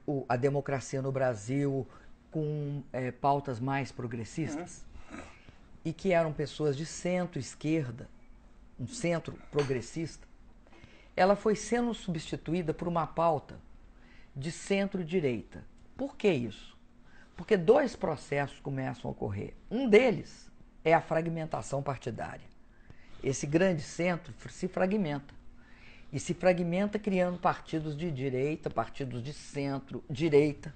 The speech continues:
Speaker 2: Uhum.
Speaker 1: E também, isso de um lado, e também dentro do P M D B emergem figuras, tá,
Speaker 2: Como
Speaker 1: que,
Speaker 2: Eduardo Cunha.
Speaker 1: como Eduardo Cunha. E esse é um processo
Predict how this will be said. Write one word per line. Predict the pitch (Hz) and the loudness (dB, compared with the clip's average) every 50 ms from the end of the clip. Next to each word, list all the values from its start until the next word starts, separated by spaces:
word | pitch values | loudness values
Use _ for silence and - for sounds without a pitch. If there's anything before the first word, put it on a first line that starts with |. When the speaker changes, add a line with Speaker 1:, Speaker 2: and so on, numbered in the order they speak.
| - | -10
Speaker 2:
Uhum. | - 147 139 165 - - - - - - - - - - - - - - - - - - - - | -8 -8 -6 -8 -8 -12 -16 -18 -18 -20 -20 -20 -20 -20 -20 -18 -18 -18 -18 -20 -20 -12 -2 0
Speaker 1:
E | 214 226 247 262 247 - - - - - | 2 2 2 2 0 -4 -10 -14 4 8
também, | 285 277 254 208 170 185 196 214 233 240 - 175 | 10 10 10 10 8 8 8 6 6 2 0 -2
isso | 185 160 - 180 | -4 -2 -2 0
de | 151 196 | 0 2
um | 196 180 | 2 4
lado, | 160 143 135 131 139 | 4 4 4 2 0
e | 170 | 2
também | - - 240 220 208 226 247 247 | 4 6 6 8 8 6 6 6
dentro | 220 175 185 208 247 262 262 226 196 160 | 6 6 8 8 8 6 4 2 2 0
do | 135 135 | 0 0
P | 123 147 | 0 0
M | 131 127 120 | 0 0 0
D | 120 123 113 | 0 -2 -2
B | 117 120 107 - - - - - | -2 -4 -4 -6 -6 -6 -2 0
emergem | 165 185 180 165 170 180 185 180 180 208 202 | 2 2 4 6 8 8 8 6 4 0 -2
figuras, | - 220 180 156 151 165 175 175 185 185 - - - - - - - - - - - - - - - - - - - | -2 -2 0 4 6 6 8 6 6 4 0 -6 -14 -16 -18 -18 -18 -18 -18 -18 -16 -18 -18 -18 -18 -20 -16 -2 4
tá, | 123 131 135 | 6 6 6
Speaker 2:
Como | - 139 123 | 4 2 -2
Speaker 1:
que, | 117 | -2
Speaker 2:
Eduardo | 113 113 107 117 123 143 | -2 -2 -4 -4 -4 -6
Cunha. | - - | 0 4
Speaker 1:
como | - 175 165 160 | 6 6 6 6
Eduardo | 156 143 151 147 139 147 151 202 | 4 6 6 6 6 6 2 -4
Cunha. | - - 135 - - - - - - - - - - | -4 -6 -6 -8 -8 -10 -12 -14 -14 -16 -14 -6 -2
E | 151 151 151 147 | 4 6 6 8
esse | 143 143 - 175 | 6 6 6 4
é | |
um | 180 | 4
processo | - - 113 - - - 120 120 - - - - 208 214 | 4 2 2 0 0 -2 -2 0 0 -2 -2 -6 -10 -10